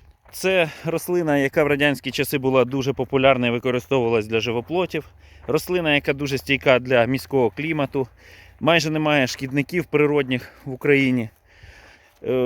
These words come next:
невибаглива. Не-, на мінімум поливу посадили, прижилося. Можна навіть не поливати. Але якщо ми хочемо з неї отримати кулю,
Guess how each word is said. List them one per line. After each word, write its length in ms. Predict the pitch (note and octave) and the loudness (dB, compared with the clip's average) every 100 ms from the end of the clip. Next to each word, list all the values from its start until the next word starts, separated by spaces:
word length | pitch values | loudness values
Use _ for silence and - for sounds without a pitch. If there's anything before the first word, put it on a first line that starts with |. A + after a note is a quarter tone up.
| B2 B2 A#2 A#2+ A#2 A#2+ B2+ B2+ C3+ B2 B2+ | 0 -2 -4 -6 -10 -12 -12 -8 -4 -2 -2
невибаглива. 880 | D3+ G3+ F#3 D3+ D3+ C#3 C3 A#2 A2+ - - | 0 2 4 6 6 4 2 0 -2 -4 -16
Не-, 200 | C#3 C#3 C3+ A#2+ A#2 B2 A#2+ - G#2+ _ _ - | -12 -10 -10 -16 -20 -18 -18 -18 -20 _ _ -12
на 180 | C3 | -8
мінімум 640 | D#3 D#3 E3+ F#3+ F3 D#3+ C#3+ | -8 -8 -6 -4 -2 0 2
поливу 580 | D#3 D#3+ F3+ D#3+ D3+ B2+ _ _ _ _ | 2 4 2 2 0 -2 _ _ _ _
посадили, 680 | D#3+ D3 E3 C#3+ F3+ D#3+ C#3+ - - - | -6 -2 -2 2 0 2 -2 -4 -18 -6
прижилося. 760 | D#3 D3 D3 D3 D#3+ D3 C3 B2 - - - - - - - - - - - - - _ - | -2 0 0 -2 -2 -4 -4 -6 -10 -20 -20 -20 -20 -20 -20 -20 -20 -20 -20 -20 -20 _ -4
Можна 320 | D#3 C#3+ D3+ | 0 2 2
навіть 280 | C#3 C3+ B2+ | 2 2 0
не 80 | |
поливати. 520 | B2 B2+ A#2+ G#2+ - - - - - - _ _ _ _ _ _ _ | -4 -2 0 -2 -4 -14 -20 -20 -20 -20 _ _ _ _ _ _ _
Але 220 | D3 G3+ | 0 2
якщо 220 | F#3 - | 0 -2
ми 100 | F#3 | -4
хочемо 320 | F3 F#3 F3 | -2 -2 -2
з 60 | D#3 | -6
неї 260 | E3+ D#3+ D#3 | -4 -2 -2
отримати 580 | D3 E3 D3+ C3+ D3 - _ _ _ _ _ _ | -2 0 -2 0 -2 -4 _ _ _ _ _ _
кулю, 380 | G3 A3 G3 | -6 0 0